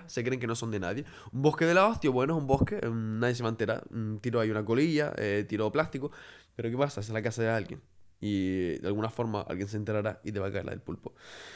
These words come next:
Chiquillos, todo se reduce a la vida, la libertad, la propiedad privada y la, el derecho a preservar esa propiedad. Si preservamos todo eso para nosotros, podremos también cuidar y fomentar todo aquello que hace a nuestro planeta único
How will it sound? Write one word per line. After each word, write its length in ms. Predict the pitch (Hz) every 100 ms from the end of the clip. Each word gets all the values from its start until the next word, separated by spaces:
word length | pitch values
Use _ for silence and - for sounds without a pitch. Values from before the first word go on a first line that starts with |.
| - -
Chiquillos, 420 | 127 156 175 131 101 -
todo 160 | - 160
se 140 | 165
reduce 340 | 156 170 190 -
a 80 | 131
la 140 | 117
vida, 360 | 123 143 139 117
la 100 | 120
libertad, 500 | 117 110 104 131 -
la 160 | 117 113
propiedad 400 | 113 107 117 117
privada 520 | 113 120 127 127 -
y 80 | 135
la, 260 | 139 123 -
el 180 | 131 123
derecho 520 | 127 147 190 - 95
a 100 | - 101
preservar 480 | 107 98 101 117 -
esa 240 | 117 104
propiedad. 320 | 98 85 69 - - - - - - -
Si 180 | - 175
preservamos 640 | 160 147 131 151 165 170
todo 240 | - 180 175
eso 200 | 170 131
para 180 | 123 117
nosotros, 520 | 120 160 160 135 143 _ -
podremos 360 | 120 131 135
también 280 | - 127 135
cuidar 460 | 127 117 117 123 127
y 60 |
fomentar 600 | 123 117 117 110 120 110 - _
todo 260 | - 156 135
aquello 560 | 131 131 135 135 131 -
que 120 | 113
hace 340 | 120 127 123 -
a 80 | 90
nuestro 300 | 98 - 98
planeta 500 | 95 98 110 101 -
único 440 | 123 113 85 -